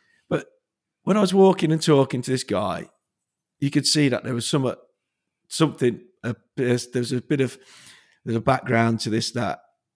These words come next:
he didn't deserve me telling him that. Anyhow, I said to the lads in the kitchen, you know, "Mate, can you tomorrow bring us a packed lunch for these, but they're for A one Jockey." I got him some boots and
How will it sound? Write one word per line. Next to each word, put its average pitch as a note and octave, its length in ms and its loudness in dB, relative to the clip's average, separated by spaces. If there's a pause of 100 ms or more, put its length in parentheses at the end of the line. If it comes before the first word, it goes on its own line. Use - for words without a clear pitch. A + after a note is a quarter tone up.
he D#3+ 100 2
didn't B2+ 200 0
deserve A#2+ 440 0 (320)
me A2+ 260 -2
telling A2 360 -6
him G#2+ 180 -8
that. - 220 -10 (760)
Anyhow, B2 440 2 (480)
I A#2+ 80 -2
said C3 260 0
to B2 100 -6
the A#2+ 120 2
lads A2+ 380 0
in A#2 160 -2
the A2+ 100 0
kitchen, - 640 -6
you - 100 -4
know, E3+ 180 -8
"Mate, B2+ 220 -4
can B2+ 120 -6
you B2+ 140 -2 (800)
tomorrow B2 300 0
bring B2 260 0
us B2 120 -2
a A#2+ 60 -6
packed - 280 0
lunch A2 280 -4
for A2 80 -6
these, A#2 200 -4
but - 240 -10
they're A2+ 120 -4
for A2 220 -6 (280)
A B2 140 6
one A#2 220 4
Jockey." A#2 340 0
I B2+ 140 6
got A#2 160 2
him A#2 80 0
some A#2+ 180 -2
boots A2+ 540 0
and G#2 140 -6